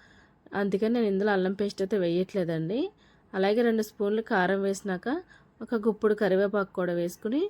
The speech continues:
దూర దూరగా ఉల్లిపాయలని వే-, ఫ్రై చేసుకున్నానండి. అలా చేసుకున్నాక మనం ముందుగానే పీతలు ఫ్రై చేసుకుని పక్కన పెట్టుకున్నాం కదండి.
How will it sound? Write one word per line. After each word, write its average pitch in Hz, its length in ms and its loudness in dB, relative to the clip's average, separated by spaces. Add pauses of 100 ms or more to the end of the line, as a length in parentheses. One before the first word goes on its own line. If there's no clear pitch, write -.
(760)
దూర 226 180 6 (140)
దూరగా 214 320 2 (160)
ఉల్లిపాయలని 208 540 2
వే-, 202 160 2 (120)
ఫ్రై 202 140 2 (120)
చేసుకున్నానండి. 185 800 -2 (720)
అలా 226 140 4 (120)
చేసుకున్నాక 190 580 0 (300)
మనం 220 240 0
ముందుగానే 254 480 0
పీతలు 214 320 -2
ఫ్రై 214 120 2 (120)
చేసుకుని 220 340 -6
పక్కన 190 300 -4
పెట్టుకున్నాం 185 460 -6
కదండి. 175 340 -4